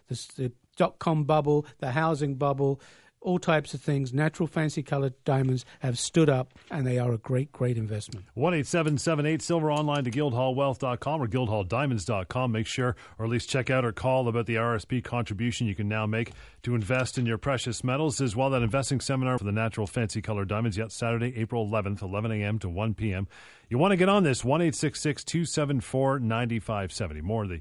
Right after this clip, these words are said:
Speaker 2: Real Money Show coming up and talk radio, A M six forty. And back here with our, uh, remaining moments here in the Real Money Show, the number to start investing, one eight seven seven eight silver, online to guildhallwealth dot com.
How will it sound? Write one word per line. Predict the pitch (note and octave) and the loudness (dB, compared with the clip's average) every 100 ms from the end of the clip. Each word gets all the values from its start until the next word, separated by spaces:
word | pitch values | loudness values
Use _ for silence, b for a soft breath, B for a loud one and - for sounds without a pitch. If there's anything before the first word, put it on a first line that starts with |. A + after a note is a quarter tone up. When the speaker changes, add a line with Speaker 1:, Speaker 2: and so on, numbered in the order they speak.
| - | -2
Speaker 2:
Real | B2 B2+ | 0 2
Money | C3 C3 | 0 0
Show | - G#2 | -2 -4
coming | C3 B2 | -2 -2
up | C3 | -2
and | G#2 | -2
talk | A#2+ A2+ A#2 | -2 -2 -2
radio, | A2 C#3+ F2 | -4 -4 -4
A | |
M | F2 F#2+ | -6 -6
six | A2+ - | -8 -6
forty. | C3+ C3+ E2+ _ - | -2 -2 -2 _ 4
And | E3 D3+ | 8 10
back | F3 F#3+ - | 10 10 10
here | F#3 | 10
with | E3+ - | 10 10
our, | E3 D#3+ | 10 10
uh, | D#3 D#3+ D#3 D3 | 10 10 10 10
remaining | B2+ C#3+ F3+ F3+ E3 | 8 8 8 8 8
moments | D#3+ E3 B2+ | 8 8 8
here | D#3 | 8
in | |
the | C#3 | 10
Real | D3+ C#3+ | 8 8
Money | C#3+ C3+ | 8 6
Show, | D3 C#3+ | 6 4
the | C#3 | 6
number | C#3+ C3+ | 4 4
to | |
start | A2 D3+ C3 | 4 4 6
investing, | A#2 G2+ C3 - B2 | 4 4 4 4 4
one | A2+ B2+ | 4 4
eight | B2+ | 4
seven | - C#3 A#2 A2 | 2 2 2 2
seven | - A2+ | 2 2
eight | A2+ A#2 | 2 2
silver, | - C3 B2 A2+ | 2 2 4 4
online | G#2+ G#2+ G#2+ G2 | 2 2 0 0
to | |
guildhallwealth | E2+ G#2+ G#2+ F2 F#2+ F#2 G2+ F#2+ | -2 0 0 0 -2 0 0 -2
dot | - F2+ E2 - | -2 -2 -4 2
com. | C3 | 4